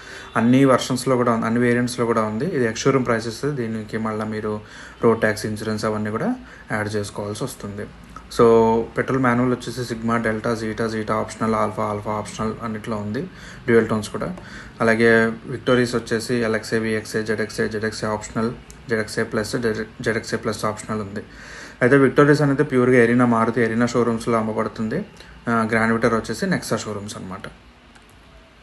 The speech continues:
ఇంకా పెట్రోల్ ఆటోమేటిక్ వచ్చేసి మీకు పదమూడు లక్షల నలభై ఐదు వేల నుంచి పద్దెనిమిది లక్షల డెబ్బై మూడు వేల గ్రాండ్ విటారా, పదమూడు లక్షల ముప్పై ఆరు వేల నుంచి తొం-, పంతొమ్మిది లక్షల ముప్పై ఏడు వేలు,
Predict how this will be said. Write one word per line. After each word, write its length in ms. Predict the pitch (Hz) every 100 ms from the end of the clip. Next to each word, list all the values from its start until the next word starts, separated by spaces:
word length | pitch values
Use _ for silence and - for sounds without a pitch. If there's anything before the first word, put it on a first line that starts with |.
| - - -
ఇంకా 140 | - 127
పెట్రోల్ 300 | 123 139 147
ఆటోమేటిక్ 500 | 135 147 143 143 135
వచ్చేసి 380 | 123 131 123
మీకు 340 | 151 127 120 117
పదమూడు 340 | 117 113 120
లక్షల 220 | 117 -
నలభై 240 | 117 110 117
ఐదు 100 | 113
వేల 140 | 117
నుంచి 200 | 113 110
పద్దెనిమిది 380 | 117 107 110 113
లక్షల 200 | 107 113
డెబ్బై 220 | 107 107
మూడు 220 | 113 110
వేల 140 | 110 107
గ్రాండ్ 280 | 110 104 110
విటారా, 400 | 113 113 71 80 - - - - -
పదమూడు 280 | 117 113 120
లక్షల 200 | 117 127
ముప్పై 300 | 117 113 117
ఆరు 140 | 117
వేల 120 | 113 113
నుంచి 260 | 110 135
తొం-, 200 | 120 107 110
పంతొమ్మిది 380 | 110 107 110 110
లక్షల 220 | 107 -
ముప్పై 320 | 107 101 110
ఏడు 100 | 107
వేలు, 340 | 107 107 156